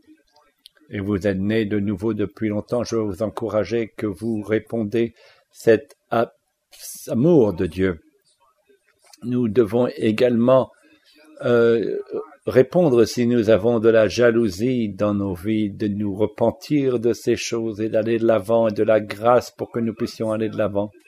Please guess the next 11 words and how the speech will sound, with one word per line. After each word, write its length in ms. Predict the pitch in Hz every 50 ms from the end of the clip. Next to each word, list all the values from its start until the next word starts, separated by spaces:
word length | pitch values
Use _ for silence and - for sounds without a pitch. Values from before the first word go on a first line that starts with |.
| - _ _ _ _ _ _ _ _ _ _ - - - - _
Il 180 | - 123 123 120
aime 200 | 135 131 127 120
nous 140 | 117 117 110
discipliner, 920 | 104 104 113 104 - - 117 104 - - 117 117 110 110 113 113 110 107
ça 260 | 95 - - - 110
fait 220 | - - 113 107 - _
partie 600 | - 135 113 - - - _ _ - 147 156 156 131 104 98 - -
de 60 | 131
la 420 | 135 135 120 117 117 120 120 113
discipline. 800 | 107 104 120 120 - - 123 110 - - 135 143 135 113 98 98 - _ _ _ - - - - _ _ - - _ _ _ _ _ _ _ _ -
Non. 340 | - 120 127 135 131 104 113